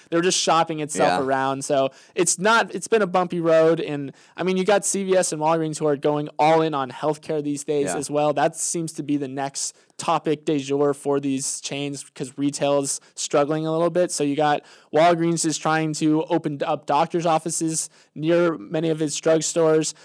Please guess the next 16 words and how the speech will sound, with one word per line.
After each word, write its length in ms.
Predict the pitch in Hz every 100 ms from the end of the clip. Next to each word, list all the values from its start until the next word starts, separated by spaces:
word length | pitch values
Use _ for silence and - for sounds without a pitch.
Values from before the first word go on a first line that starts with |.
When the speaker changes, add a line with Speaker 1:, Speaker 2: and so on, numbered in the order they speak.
| _
Speaker 1:
But 80 | 156
that's 240 | 185 208
just 180 | 214 208
the 120 | 202
problem 260 | 175 156 190
with 140 | 180
this 160 | 165 160
industry 420 | 175 190 - 135
is, 120 | 131 135
like, 160 | 135
it's 180 | 175 156 -
always 280 | 160 170 160
looking 280 | 156 165
for 120 | 151 147
the 100 | 127
next 480 | 143 156 - -